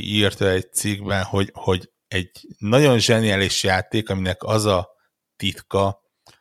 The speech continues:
hogy, hogy a játékosnak vevőnek kell lennie rá. Tehát egy, egy, egy, egy ilyen kétoldalú kommunikációnak kell valahogy összejönnie, és,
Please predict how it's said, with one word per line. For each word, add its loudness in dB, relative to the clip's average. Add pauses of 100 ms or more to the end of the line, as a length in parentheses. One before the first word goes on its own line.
(200)
hogy, -6 (440)
hogy -10
a -6
játékosnak -6
vevőnek -6
kell -6
lennie -8
rá. -6
Tehát -4
egy, -2
egy, -6
egy, -6
egy 0
ilyen 0
kétoldalú 2
kommunikációnak -2
kell 0
valahogy 0
összejönnie, -2 (520)
és, -2